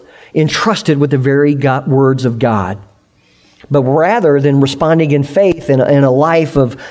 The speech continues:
thankful obedience to God, most of the Jews rebelled against him and worshiped the idols of the pagan nations around them. Let's, let's think about us.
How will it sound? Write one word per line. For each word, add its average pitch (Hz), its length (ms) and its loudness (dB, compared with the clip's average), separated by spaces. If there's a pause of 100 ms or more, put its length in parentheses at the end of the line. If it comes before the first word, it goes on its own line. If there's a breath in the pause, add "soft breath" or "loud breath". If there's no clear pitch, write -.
thankful 196 600 0
obedience 170 560 2
to 151 120 0
God, 131 480 -2 (240 loud breath)
most 165 360 2
of 339 60 0
the 269 80 0
Jews 165 560 2 (160)
rebelled 143 480 2
against 156 480 0
him 110 320 0 (300 loud breath)
and 151 180 2
worshiped 180 420 0
the 160 120 -2
idols 147 460 0
of 127 60 0
the 123 60 2
pagan 139 420 0
nations 127 600 0
around 139 460 2
them. 101 340 -2 (1600 loud breath)
Let's, 131 320 -4
let's - 200 -6
think 135 240 -2
about 147 320 -2
us. - 480 -4